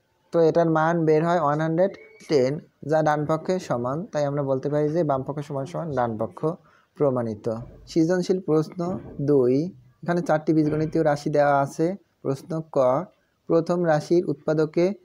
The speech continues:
বিশ্লেষণ করো। এখানে প্রথম রাশি এ এক্স স্কয়ার plus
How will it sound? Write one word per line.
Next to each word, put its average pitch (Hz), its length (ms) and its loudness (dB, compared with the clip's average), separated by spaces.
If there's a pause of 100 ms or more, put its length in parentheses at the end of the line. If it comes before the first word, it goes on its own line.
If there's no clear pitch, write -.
(160)
বিশ্লেষণ 143 520 -2
করো। 120 400 0 (160)
এখানে 170 260 -2
প্রথম 165 400 0
রাশি 160 440 0 (800)
এ 175 220 4
এক্স 175 140 -2
স্কয়ার 165 380 2
plus 151 400 2